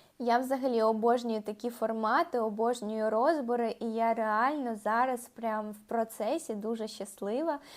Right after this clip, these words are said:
що я не відклала цю ідею, а вирішила реально записати це відео. Чому я взагалі люблю цей формат? Тому що можна... Дуже багато ідей адаптувати під себе.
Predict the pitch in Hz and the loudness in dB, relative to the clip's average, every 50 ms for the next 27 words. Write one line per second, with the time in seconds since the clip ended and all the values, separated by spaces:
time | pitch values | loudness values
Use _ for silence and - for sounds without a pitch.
0 | - - - - - - 254 240 247 240 240 233 226 226 240 247 285 320 285 277 | -20 -16 -14 -10 -8 -4 -2 0 2 2 2 2 2 2 4 4 4 4 4 2
1 | 285 277 - - 269 254 254 247 233 226 226 226 - - 247 247 233 233 220 214 | 0 -2 -2 2 6 8 8 8 8 6 4 0 -2 -2 -2 0 0 0 0 0
2 | 202 214 240 285 339 349 330 302 254 - - - 208 226 208 202 202 226 240 269 | 2 2 2 2 2 2 2 0 -2 -4 -2 0 0 0 0 2 2 2 4 4
3 | 311 339 349 349 - 294 277 262 247 226 240 - - 233 254 262 254 247 233 226 | 4 4 2 2 0 -2 0 0 0 0 0 0 2 2 4 6 6 6 6 8
4 | 226 220 226 247 269 285 302 247 - 220 226 233 214 220 220 226 - 202 190 226 | 6 6 4 4 2 0 0 0 -2 0 2 0 0 0 -2 -6 -2 -2 -2 -2
5 | 233 247 240 240 - - 226 220 220 208 196 190 196 - 226 214 - 226 - - | -2 -4 -6 -4 -4 -4 -4 -2 -2 -4 -4 -6 -6 -6 -8 -8 -8 -12 -12 -8
6 | - - 294 277 285 359 392 339 277 269 269 262 277 262 269 254 247 269 294 285 | -2 0 0 2 4 4 4 4 4 2 4 2 2 2 2 2 2 2 2 2
7 | 269 240 233 247 254 254 254 - 240 233 240 240 240 220 226 226 240 320 381 381 | 0 0 2 0 0 -2 -2 -2 -2 -2 -2 -2 -2 -2 0 0 0 0 0 -2
8 | - 262 247 254 262 294 285 - - 285 254 233 233 254 285 311 269 254 247 233 | -4 -6 -4 -4 -4 -4 -4 -6 -6 -6 -4 -2 2 2 2 2 0 -2 -4 -2
9 | 220 247 269 269 254 214 220 233 226 254 254 262 254 - 214 220 220 208 196 214 | -2 -2 -2 -2 0 0 0 0 2 2 0 0 0 -4 -4 -2 -2 0 0 0
10 | 247 311 339 - - 208 226 233 226 233 233 - - 226 208 220 240 294 294 269 | 0 0 -2 -2 0 2 2 2 2 -2 -4 -4 -4 0 2 4 4 4 2 0
11 | 240 - 226 233 233 - - 226 208 202 208 214 | -4 -4 -6 -8 -8 -4 -2 0 0 0 -2 -4